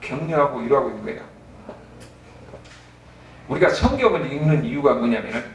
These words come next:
요거 지금 지난달 과거를 상기시켜서도 그들에게 격려하고 이러잖아요. 우리가 성경을 읽는 이유도 이 성경 속에서 하나님은 어떤 분이냐? 그분을 우리가 만나고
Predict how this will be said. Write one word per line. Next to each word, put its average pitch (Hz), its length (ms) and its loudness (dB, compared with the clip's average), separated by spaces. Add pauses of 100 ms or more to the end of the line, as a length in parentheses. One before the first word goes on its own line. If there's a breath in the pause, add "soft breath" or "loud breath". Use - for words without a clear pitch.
(800)
요거 190 160 4
지금 202 220 -4
지난달 220 480 2
과거를 185 360 0
상기시켜서도 185 720 -4
그들에게 151 340 -4
격려하고 - 420 -2
이러잖아요. 120 480 -4 (400)
우리가 139 220 0
성경을 220 520 -2
읽는 135 300 -6
이유도 120 500 -4 (1400 loud breath)
이 190 180 0
성경 269 600 2
속에서 220 540 2
하나님은 214 460 0
어떤 190 240 0
분이냐? 117 380 -2 (1040)
그분을 226 460 2
우리가 160 320 2
만나고 170 920 0